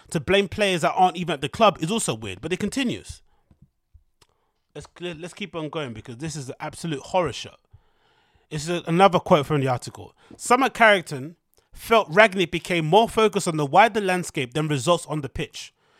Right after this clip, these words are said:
Man United staff tried to steer him in the right direction on coaching, but having worked as sporting director and manager, he felt the task could, couldn't be neatly separated." So clearly, the club are trying to brief the press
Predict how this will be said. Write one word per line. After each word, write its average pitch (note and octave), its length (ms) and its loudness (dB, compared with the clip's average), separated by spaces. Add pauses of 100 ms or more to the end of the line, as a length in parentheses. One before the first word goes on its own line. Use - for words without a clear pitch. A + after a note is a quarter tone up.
(200)
Man G3 200 4
United A#3 260 2
staff F3+ 340 4
tried G3+ 200 2
to E3 100 -6
steer C4 360 -2
him A3+ 180 4
in - 20 -2
the E3+ 60 2
right F3 120 4
direction E3+ 460 -4
on C#3+ 160 -2
coaching, E3 520 -4 (360)
but D3+ 160 8
having F#3 260 2
worked A3 220 2
as G#3+ 120 -6
sporting A#3+ 280 -4
director F#3 280 0
and E3+ 80 -2
manager, D3+ 440 -2 (180)
he A3 160 -2
felt G3 280 0
the E3 80 -2
task - 460 4
could, D3+ 280 -4 (160)
couldn't A#3+ 300 -2
be D#3 320 -8
neatly E3 360 -8
separated." C#3 720 -8 (540)
So G3+ 280 0
clearly, A#3+ 760 -2 (420)
the F3 80 -2
club A#3+ 320 4
are G3+ 40 4
trying G#3 240 4
to F3+ 100 -2
brief G#3 380 -4
the F#3+ 100 -6
press - 520 -4